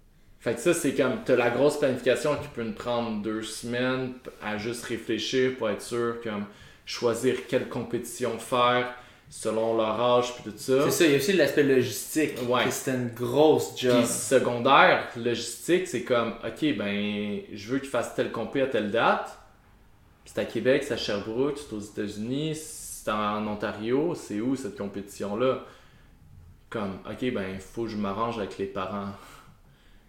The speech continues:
Speaker 1: Puis ça, est-ce que les parents vont vouloir y aller ? Est-ce qu'ils vont vouloir s-, s'engager pour que leur jeune aille faire cette compétition-là ?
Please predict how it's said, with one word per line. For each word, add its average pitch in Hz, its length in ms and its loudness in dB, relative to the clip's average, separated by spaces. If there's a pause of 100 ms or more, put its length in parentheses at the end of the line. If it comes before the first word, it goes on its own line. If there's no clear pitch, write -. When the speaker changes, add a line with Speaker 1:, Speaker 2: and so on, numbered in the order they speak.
(180)
Speaker 1:
Puis - 100 -14
ça, 123 520 2
est-ce - 100 -14
que 131 80 -2
les 120 100 0
parents 110 320 -2
vont 101 120 -6
vouloir 104 440 2
y 98 140 -2
aller ? 127 420 -2 (440)
Est-ce - 140 -16
qu'ils 110 100 -4
vont 101 140 -6
vouloir 104 300 2
s-, - 220 -12 (200)
s'engager 104 800 -2
pour 110 260 -10
que - 120 -8
leur 98 520 -2
jeune 107 440 -4 (100)
aille 104 260 -4
faire 101 240 -8
cette 98 220 -10
compétition-là ? 98 1000 -2